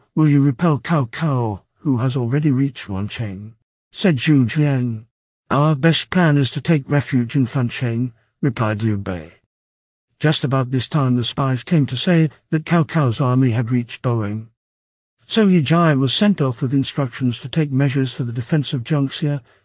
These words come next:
while Liu Bei and Zhu Jiang discussed plans for meeting the enemy. Zhu Jiang said, "My lord should not worry. We have burned the army of Cao Cao at Boeing Slope,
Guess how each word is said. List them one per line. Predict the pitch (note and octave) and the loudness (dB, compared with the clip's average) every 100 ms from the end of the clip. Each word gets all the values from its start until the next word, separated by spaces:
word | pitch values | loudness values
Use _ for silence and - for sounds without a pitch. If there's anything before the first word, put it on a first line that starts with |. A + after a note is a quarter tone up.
| _ - | _ -2
while | D3 | 2
Liu | D3+ D3+ | 4 4
Bei | C3 C#3+ C3+ B2+ - _ _ _ | 2 0 0 -2 -8 _ _ _
and | E3 | 0
Zhu | C#3+ F#3 G3+ | 4 4 4
Jiang | D3 C#3 D3+ D3+ | 4 2 2 2
discussed | C3 - D#3+ B2+ - | 0 -2 -4 -4 -4
plans | C3+ G2 G2+ A2 | -4 -2 -4 -6
for | - - | -12 -4
meeting | A2 A2+ B2 A#2+ | 0 0 0 -2
the | A#2+ A#2 | -2 -4
enemy. | A2+ G2 F#2+ G#2+ _ _ _ _ _ - | -4 -6 -6 -10 _ _ _ _ _ 0
Zhu | C#3+ D#3+ | 2 2
Jiang | C3+ D3 D3 B2+ | 2 2 2 0
said, | F3 D3+ | 0 2
"My | B2 B2 | 2 0
lord | C#3 C#3+ A#2 | 0 0 -2
should | - A#2 | 0 0
not | A#2 A#2 | 0 -2
worry. | C#3 B2+ G2 F#2 _ _ _ _ _ _ _ - | -2 -2 -2 -10 _ _ _ _ _ _ _ 0
We | E3 | 4
have | D#3+ C3+ | 4 4
burned | B2 E3 D#3+ | 4 4 4
the | D#3 - | 2 0
army | - G#3+ A#3 D#3+ | 2 4 6 4
of | A2+ | 2
Cao | - D#3+ C3+ | -2 -2 -2
Cao | - B2+ G#2 | -4 -4 -4
at | A2 | -4
Boeing | C3 B2 A#2 | -2 0 0
Slope, | - D3+ C3+ - | -2 0 -2 -4